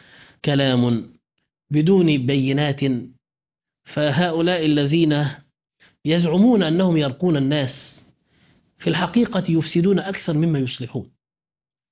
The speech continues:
يفسدون أكثر مما يصلحون. فكثير منهم فساق يعبثون بالنساء ويخلون بالمرأة، والرسول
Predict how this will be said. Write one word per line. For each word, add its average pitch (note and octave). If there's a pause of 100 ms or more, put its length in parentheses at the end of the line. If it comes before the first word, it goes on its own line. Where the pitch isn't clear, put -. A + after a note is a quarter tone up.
يفسدون D3 (600)
أكثر G#3
مما D3
يصلحون. A#2 (840)
فكثير G3
منهم F3+
فساق - (260)
يعبثون C3+
بالنساء A#2+ (880)
ويخلون C#3
بالمرأة، C#3 (680)
والرسول C#3